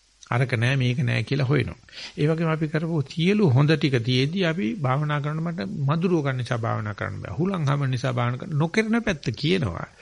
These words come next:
එක චිත්තක්ෂණයක හරි භාවනා හරිය වෙලාව කියන්නේ ඒක තමයි මෛත්‍රී කියලා කියන්නේ. ආන්නේ විදිහේ මේ ආකල්පමය වෙනසක්, දෘෂ්ටියේ වෙනසක්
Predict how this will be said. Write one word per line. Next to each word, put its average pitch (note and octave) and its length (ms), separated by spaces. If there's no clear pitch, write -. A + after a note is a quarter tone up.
එක - 320
චිත්තක්ෂණයක E3 760
හරි C3+ 180
භාවනා C3 400
හරිය D3+ 360
වෙලාව D3+ 320
කියන්නේ D3 340
ඒක E3 100
තමයි A3+ 220
මෛත්‍රී - 400
කියලා - 240
කියන්නේ. - 280
ආන්නේ F3 460
විදිහේ D3+ 400
මේ C#3 200
ආකල්පමය C3 600
වෙනසක්, G#2+ 420
දෘෂ්ටියේ - 480
වෙනසක් C3 200